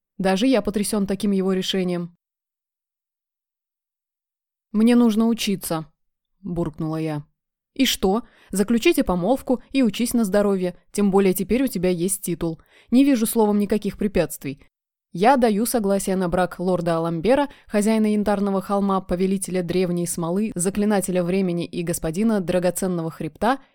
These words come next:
и леди Улы, владелицы заповедника розовых единорогов. Как же там дальше?» Его Величество почесал в затылке и подмигнул мне. «Простите, моя леди, подзабыл полный титул за тысячу лет.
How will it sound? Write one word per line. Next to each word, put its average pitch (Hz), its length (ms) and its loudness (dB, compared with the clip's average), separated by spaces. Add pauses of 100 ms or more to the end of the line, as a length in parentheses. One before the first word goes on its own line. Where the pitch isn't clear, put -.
(100)
и 269 160 0
леди 220 420 0
Улы, 170 320 -4 (160)
владелицы 196 640 0
заповедника 185 600 -2
розовых 175 360 -2
единорогов. 170 680 -2 (220)
Как 233 160 -2
же 254 100 2
там 254 180 2
дальше?» 233 380 -2 (1300)
Его 185 220 0
Величество 190 520 -2
почесал 180 440 -4
в 165 40 -8
затылке 233 420 -2
и 208 200 -6
подмигнул 185 560 -2
мне. 147 240 -6 (1800)
«Простите, 240 460 2
моя 180 240 2
леди, 156 360 -2 (160)
подзабыл 254 460 4
полный 247 300 4
титул 233 320 -2
за 190 120 0
тысячу 196 380 -6
лет. 165 260 -4